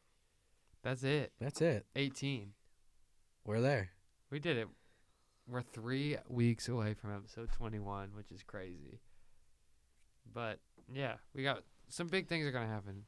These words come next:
Speaker 1: My life's about to change. I'm having a kid. <laughs> Just kidding.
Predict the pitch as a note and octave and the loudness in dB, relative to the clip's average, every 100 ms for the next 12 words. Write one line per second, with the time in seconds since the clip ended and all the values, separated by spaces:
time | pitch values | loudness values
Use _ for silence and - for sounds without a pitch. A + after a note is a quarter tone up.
0 | - A#2 B2+ C#3 B2+ B2+ - A#2+ A2+ - | -8 4 6 8 6 4 2 0 0 -4
1 | - G2+ G2+ G2+ - _ - _ - - | -6 -4 -4 -10 -20 _ -20 _ -16 -6
2 | A2 G#2 G2+ - G#2 G2 G2 - - - | -4 -4 -8 -8 -6 -6 -6 -10 -20 -20
3 | - - - - - - - _ - D3 | -20 -20 -8 -8 -6 -12 -20 _ -12 -6
4 | - A#3+ - A#3+ C#4 F#3+ A#3 A#3 G#3+ A#3 | 12 12 12 12 12 12 12 12 10 4
5 | A#3 A3+ A3+ A3 - - D#4 C4+ E3+ - | 2 0 -2 -4 -10 0 4 4 4 2
6 | C#3 C#3 D3 - B2 A#2+ A#2 A#2 A#2 A2+ | 4 6 6 2 2 4 6 6 4 2